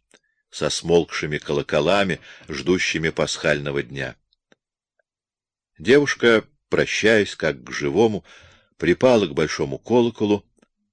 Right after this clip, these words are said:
и он что-то зашептал ей. Вот только что! Ведь колокола хранят в себе и праздничные,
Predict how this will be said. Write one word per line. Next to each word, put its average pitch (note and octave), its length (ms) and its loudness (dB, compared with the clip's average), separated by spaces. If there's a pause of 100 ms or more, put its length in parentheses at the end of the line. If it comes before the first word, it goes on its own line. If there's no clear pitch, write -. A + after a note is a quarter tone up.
(240)
и C#2 100 -10
он F2+ 260 -4
что-то F#2+ 680 -2 (460)
зашептал C2+ 760 -4
ей. B1+ 420 -10 (1500)
Вот D2 280 -6
только E2+ 340 0
что! - 640 0 (1500)
Ведь D#2+ 200 -6
колокола G2+ 540 2
хранят G2 460 0
в - 60 -12
себе F2+ 420 2 (500)
и G2 120 0
праздничные, G2+ 1160 0